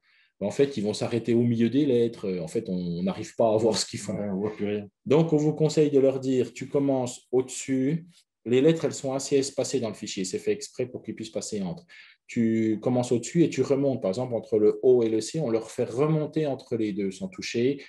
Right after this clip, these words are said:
Speaker 1: et cetera, pour que vous, vous voyez bien ce qu'ils ont fait, parce que sinon, ça va être flou et on n'est pas sûr de ce qu'ils ont fait. Donc là, il y a trois syllabes, chocolat. Et puis, pour les sons, eh ben, regardez, en haut, on peut leur dire, bah, tu sépares toutes les cartes du jeu et tu identifies tous les sons.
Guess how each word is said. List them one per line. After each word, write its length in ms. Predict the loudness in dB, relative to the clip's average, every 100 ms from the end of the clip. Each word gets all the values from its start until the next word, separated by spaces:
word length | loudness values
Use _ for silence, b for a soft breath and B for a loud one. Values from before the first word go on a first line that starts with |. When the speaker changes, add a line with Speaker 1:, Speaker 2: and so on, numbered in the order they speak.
| B -14
Speaker 1:
et 60 |
cetera, 640 | -8 -4 0 0 0 -4 -8
pour 140 | -4
que 80 | 0
vous, 220 | 2 2
vous 180 | -2 -2
voyez 320 | 0 0 0
bien 240 | -2 -4 -6
ce 80 | -6
qu'ils 240 | -6 -4
ont 80 | -4
fait, 140 | -6
parce 180 | -6 -8
que 80 | -10
sinon, 340 | -8 -6 -6
ça 160 | -6 -4
va 80 | -6
être 140 | -8
flou 320 | -8 -2 0
et 120 | 0
on 180 | 0 -2
n'est 100 | -2
pas 140 | -4 -6
sûr 200 | -6 -6
de 60 |
ce 80 | -8
qu'ils 160 | -12 -14
ont 60 |
fait. 140 | -14 _ _ _ _ _ b b b _ 0
Donc 200 | 2 4
là, 140 | 4
il 80 | 4
y 20 |
a 60 | 0
trois 200 | -2 -6
syllabes, 540 | -4 -2 0 -2 -6
chocolat. 560 | -10 -10 -6 -6 -6 _ _ _ _ _ _ _ _ _ _ b b b b _
Et 120 | 0 2
puis, 220 | 4 4
pour 240 | 4 4
les 120 | 6
sons, 360 | 4 2 0 2
eh 60 | 2
ben, 240 | 0 0
regardez, 580 | -2 -2 -2 2 4 4
en 180 | 4 4
haut, 380 | 4 4 0 -8
on 120 | -6
peut 120 | -2
leur 160 | -2 -2
dire, 160 | -4
bah, 140 | -4 -4
tu 160 | -8
sépares 480 | -8 -6 -4 -6 -8
toutes 220 | -14 -10
les 120 | -8 -6
cartes 300 | -8 -8 -8
du 160 | -8
jeu 340 | -6 -6 -6 -6
et 140 | -8 -6
tu 180 | -8
identifies 640 | -6 -8 -10 -16 -12 -14 -12
tous 140 | -8
les 120 | -6 -6
sons. 280 | -8 -10